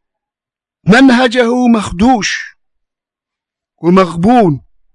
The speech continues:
لأنه يسعى لإرضاء جميع الأطراف. وإن خير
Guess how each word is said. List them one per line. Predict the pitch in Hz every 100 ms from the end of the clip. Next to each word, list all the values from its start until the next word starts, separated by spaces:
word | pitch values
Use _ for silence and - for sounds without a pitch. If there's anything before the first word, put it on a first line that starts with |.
| _ _ _ -
لأنه | 160 190 208 202 196
يسعى | 190 196 190 185 185 185
لإرضاء | 175 185 190 170 160 175 170 156 165 165 165 - _ _ 170
جميع | 165 170 175 170
الأطراف. | 160 - - - - - - - _ _ _ _ _
وإن | 143 175 170 170 165
خير | 175 190 175 170